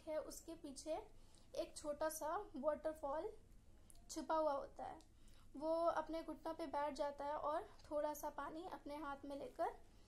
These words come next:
टेस्ट करता है, तो वो, अ, बिल्कुल चौंक जाता है। वो सोचता है, "क्या ये पानी था या फिर ये सेक था?" फिर वो, अ,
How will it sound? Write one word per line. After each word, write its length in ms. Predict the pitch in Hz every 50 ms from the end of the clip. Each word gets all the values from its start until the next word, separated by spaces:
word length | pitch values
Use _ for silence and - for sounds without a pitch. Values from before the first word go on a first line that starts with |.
| - - - - - -
टेस्ट 300 | - 311 349 339 - -
करता 280 | - 285 269 262 - 285
है, 140 | 294 311 302
तो 360 | 302 - 320 330 330 339 330
वो, 220 | 294 302 302 320
अ, 260 | 349 - - - - 285 285 285 285 285 285 285 294
बिल्कुल 380 | 269 269 262 311 311 381 359
चौंक 320 | 359 - - 320 311 311 285
जाता 320 | 269 262 - - - -
है। 160 | - - 254 - - - - - - - -
वो 120 | 311 339
सोचता 320 | 349 - 349 339 - - 359
है, 60 | 359
"क्या 160 | 359 359 339
ये 140 | 330 330 359
पानी 360 | 359 - 294 294 - 330 349
था 400 | 415 - - 453 415 311 277 - - -
या 140 | 269 320 285
फिर 180 | 294 320 320 320
ये 120 | 359 370
सेक 280 | - - 294 320 311 311
था?" 320 | - - 277 - 254 254 - - - - - - - - - - - - - - - - - - - - - -
फिर 120 | 349 339
वो, 140 | 320 330 359
अ, 180 | 403 - -